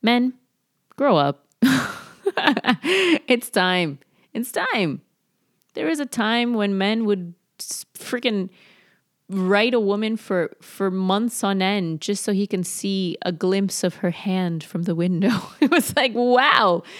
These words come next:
And now it's a sad day when, w-, when a, when a girlfriend tells me, "Oh my God, he actually picked me up instead of me having to meet him there."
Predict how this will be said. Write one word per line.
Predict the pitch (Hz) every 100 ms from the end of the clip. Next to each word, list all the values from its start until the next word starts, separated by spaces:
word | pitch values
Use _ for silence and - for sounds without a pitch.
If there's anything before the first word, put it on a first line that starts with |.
| - - -
And | 214 208
now | 202 254 269
it's | 233 185
a |
sad | - - 185 220 180
day | 175 180 151 143 - _ _ _ _ _ -
when, | 175 165 165 156 156 - _ _ _ _ - -
w-, | 170 165 - -
when | 180 175
a, | 170
when | - 175
a | 165
girlfriend | 180 185 180 170
tells | - 165 151
me, | 156 143 - _ _ -
"Oh | 180
my | 165 165
God, | 165 165 160 170 _ _ _ _ _ _ _ _ _
he | - 196 -
actually | 156 185 - 185 170 165 156 _ _ _ _ _ _ _ _ -
picked | - 190 -
me | 175 165
up | 165 139 - _ _
instead | 170 156 - 165
of | 156 147 -
me | 160
having | 160 160 160
to | - 156
meet | 151
him | 147
there." | 156 143